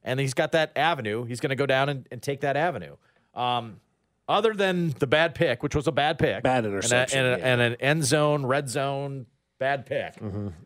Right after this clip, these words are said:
Speaker 1: Um, I just love the way that he's, he's staying patient. He's scanning the field. He's using all his diff-, different options. That, that makes this offense go and difficult to stop. And I think, I think Mahomes has really taken the next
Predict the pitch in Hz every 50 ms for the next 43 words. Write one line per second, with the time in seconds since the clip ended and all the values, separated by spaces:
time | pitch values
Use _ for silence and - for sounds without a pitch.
0 | - _ _ _ - 123 131 123 120 117 110 104 98 92 - _ _ _ _ _
1 | _ _ _ _ _ _ _ _ _ _ _ _ _ _ _ _ _ _ _ _
2 | _ _ _ _ _ _ _ _ _ _ _ _ _ _ _ _ _ - 139 185
3 | 180 - - 147 156 135 143 131 139 139 135 127 95 101 131 123 113 - - -
4 | 107 117 - - - 139 139 127 - 131 135 123 - 135 113 107 113 - - -
5 | 135 131 131 127 110 101 - 127 110 127 127 113 104 92 120 120 107 123 120 117
6 | 117 113 104 - 120 107 - - - 101 - 98 - 113 110 104 104 101 - 110
7 | 101 98 95 - - _ _ _ _ _ _ - 151 151 - _ - 151 160 147
8 | 147 147 139 - - 147 104 110 120 131 131 - 131 120 107 92 90 139 127 123
9 | 123 120 110 95 127 110 90 101 95 117 101 - 90 - - 110 107 95 78 -
10 | - - _ _ _ _ _ _ _ _ _ - 110 107 104 104 104 101 101 98
11 | 95 90 - - 95 107 123 127 127 113 - 107 120 127 139 120 98 117 117 104
12 | 113 117 117 110 90 101 85 90 104 117 113 110 107 - - 117 104 - 110 98
13 | 98 98 98 98 104 107 - - - - - - - -